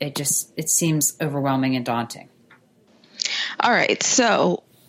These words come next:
Speaker 2: basically what we're talking about is there is some sort of psychological game that comes with the big read. Because like you said, once you get into them, and who doesn't like, like,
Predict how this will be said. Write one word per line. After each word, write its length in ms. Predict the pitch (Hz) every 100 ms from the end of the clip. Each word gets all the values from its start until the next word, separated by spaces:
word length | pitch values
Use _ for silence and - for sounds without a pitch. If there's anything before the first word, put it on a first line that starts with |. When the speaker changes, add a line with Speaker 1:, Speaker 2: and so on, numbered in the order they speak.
| -
Speaker 2:
basically 560 | 196 254 - 196 156
what 160 | 147 165
we're 100 | 160
talking 420 | 175 165 160 160
about 280 | 156 151 143
is 160 | 156 151
there 220 | 165 160
is 120 | 160
some 260 | - 165 165
sort 240 | - 180
of 100 | 160
psychological 880 | - 143 147 156 151 - - - 156
game 320 | 147 151 156
that 240 | 170 165 -
comes 480 | - 151 151 - -
with 160 | 139 -
the 60 |
big 220 | - 139 -
read. 360 | - - -
Because 220 | - 185 180
like 200 | 190 -
you 80 |
said, 400 | 196 160 139 - - - - - - _
once 460 | 160 170 202 233 262
you 80 |
get 200 | 220 180
into 300 | 175 208 -
them, 200 | - 170 -
and 120 | 190
who 260 | 185 269 285
doesn't 520 | - 185 214 220 -
like, 320 | 151 165 -
like, 280 | - -